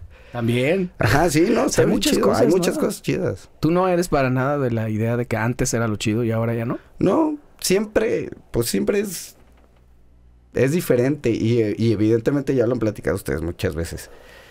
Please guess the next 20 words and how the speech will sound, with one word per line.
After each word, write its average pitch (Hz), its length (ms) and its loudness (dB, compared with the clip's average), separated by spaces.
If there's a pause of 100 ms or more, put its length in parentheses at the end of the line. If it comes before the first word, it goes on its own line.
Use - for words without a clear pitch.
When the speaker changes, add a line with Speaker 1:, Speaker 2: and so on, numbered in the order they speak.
(100)
Speaker 2:
Este, 107 720 -2 (1040)
evidentemente 160 840 2
la 156 180 4
música 143 400 0
del, 127 360 2
del, 90 380 -2 (140)
de 85 140 -2
los 80 140 -4
jóvenes 120 600 0 (1500)
va 127 160 0
a 135 40 0
intentar 147 520 -2 (1400)
que 135 120 2
los 120 320 0 (340)
grandes 135 480 2
pensemos 123 500 2
que - 120 -2
está - 180 0
mal. 143 340 0 (140)
Speaker 1:
Claro. 92 420 -4